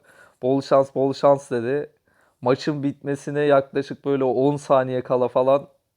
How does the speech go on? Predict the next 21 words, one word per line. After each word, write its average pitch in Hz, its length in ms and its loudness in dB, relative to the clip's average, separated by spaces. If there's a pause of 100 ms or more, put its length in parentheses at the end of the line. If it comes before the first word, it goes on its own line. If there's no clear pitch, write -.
(480)
bütün 139 400 -6
özellerini 127 680 2
bastı, 139 460 0
öne 127 380 -4
geçti 127 380 -4
var 127 180 2
ya. 117 340 -2 (520)
Delirmiştim 127 840 -4
ya. 104 440 -8 (640)
Yani 113 120 -6
o 117 140 -2
zamandan 143 500 4
sonra 139 400 -4
böyle 139 600 -2 (320)
hani 120 220 -6
bol 127 200 0
şans 143 440 -2
dendiği 131 360 2
zaman 139 440 0 (560)
gol 117 140 -2
atmayı 131 720 -2